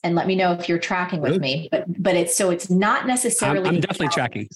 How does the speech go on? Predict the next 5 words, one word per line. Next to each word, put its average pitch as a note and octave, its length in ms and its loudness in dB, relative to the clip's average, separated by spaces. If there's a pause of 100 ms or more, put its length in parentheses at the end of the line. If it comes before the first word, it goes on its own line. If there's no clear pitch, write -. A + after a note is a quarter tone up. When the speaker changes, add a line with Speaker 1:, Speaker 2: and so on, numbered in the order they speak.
(480)
Speaker 1:
overcoming A#3+ 1120 2
the C4 140 2
voices, C4+ 460 2
because G#3+ 340 0
they're A3 400 -2